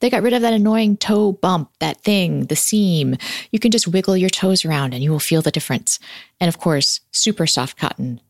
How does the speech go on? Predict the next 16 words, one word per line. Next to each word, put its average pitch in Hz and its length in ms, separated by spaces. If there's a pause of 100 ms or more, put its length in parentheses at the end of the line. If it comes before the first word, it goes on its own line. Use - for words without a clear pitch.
(140)
you'll 139 140
never 135 200
want - 180
to - 60
take - 220
off. - 300 (460)
Just 196 220
as 180 100
important, 151 520 (300)
one 214 180
pair 196 140
sold 143 340
equals - 300
one 135 160
pair 139 160
donated. - 480